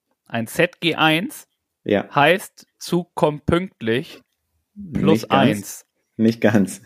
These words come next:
Speaker 2: <laughs>
Speaker 1: Das ist ja auch eher Traumgedanke gewesen.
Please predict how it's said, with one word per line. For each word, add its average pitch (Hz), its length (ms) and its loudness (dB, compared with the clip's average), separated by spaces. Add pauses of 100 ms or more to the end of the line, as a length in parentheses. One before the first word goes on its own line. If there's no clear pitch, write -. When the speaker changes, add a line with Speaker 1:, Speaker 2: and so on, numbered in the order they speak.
(260)
Speaker 2:
<laughs> - 100 0 (380)
Speaker 1:
Das - 140 -16
ist 107 140 -8
ja 117 100 4
auch 113 240 2
eher 113 520 0 (220)
Traumgedanke 107 680 -4
gewesen. 101 460 -12